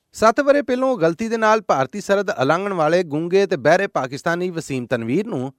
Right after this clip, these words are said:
ਭਾਰਤ ਵੱਲੋਂ ਰਿਹਾ ਕਰਕੇ ਪਾਕਿਸਤਾਨ ਦੇ ਸਪੁਰਦ ਕਰ ਦਿੱਤਾ ਗਿਆ ਆ। ਵਸੀਮ ਤਨਵੀਰ ਨੂੰ ਪਾਕਿਸਤਾਨ ਲਿਆਉਣ ਲਈ ਪਾਕਿਸਤਾਨੀ ਐਨ ਜੀ ਓ ਈਦੀ ਫਾਊਂਡੇਸ਼ਨ ਨੇ ਕੋਸ਼ਿਸ਼ਾਂ ਕੀਤੀਆਂ ਸਨ। ਰਿਹਾ ਹੋਣ ਵਾਲੇ ਤਨਵੀਰ ਨੂੰ ਦੋ ਦਿਨ ਪਹਿਲੋਂ ਪਾਕਿਸਤਾਨੀ ਸਰਕਾਰੀ ਜ਼ਿੰਮੇਦਾਰਾਂ ਦੇ ਸਪੁਰਦ ਕੀਤਾ ਗਿਆ ਸੀਗਾ,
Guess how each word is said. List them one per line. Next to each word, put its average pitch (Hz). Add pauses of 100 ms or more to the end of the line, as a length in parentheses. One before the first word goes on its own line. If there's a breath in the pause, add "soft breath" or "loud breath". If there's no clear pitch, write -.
(120)
ਭਾਰਤ 170
ਵੱਲੋਂ 226
ਰਿਹਾ 156
ਕਰਕੇ 175
ਪਾਕਿਸਤਾਨ 156
ਦੇ 190
ਸਪੁਰਦ 113
ਕਰ 175
ਦਿੱਤਾ 135
ਗਿਆ 117 (180)
ਆ। 80 (360)
ਵਸੀਮ 208
ਤਨਵੀਰ 170
ਨੂੰ 175
ਪਾਕਿਸਤਾਨ 139
ਲਿਆਉਣ 143
ਲਈ 180
ਪਾਕਿਸਤਾਨੀ 196
ਐਨ 180
ਜੀ 185
ਓ 220 (100)
ਈਦੀ 190
ਫਾਊਂਡੇਸ਼ਨ 160
ਨੇ 196
ਕੋਸ਼ਿਸ਼ਾਂ 120 (100)
ਕੀਤੀਆਂ 170
ਸਨ। 101 (420)
ਰਿਹਾ 117
ਹੋਣ 113
ਵਾਲੇ 131 (260 soft breath)
ਤਨਵੀਰ 220
ਨੂੰ 240
ਦੋ 180
ਦਿਨ 196
ਪਹਿਲੋਂ 196
ਪਾਕਿਸਤਾਨੀ 180
ਸਰਕਾਰੀ 180
ਜ਼ਿੰਮੇਦਾਰਾਂ 165
ਦੇ 190
ਸਪੁਰਦ 113 (320)
ਕੀਤਾ 190
ਗਿਆ 135
ਸੀਗਾ, 98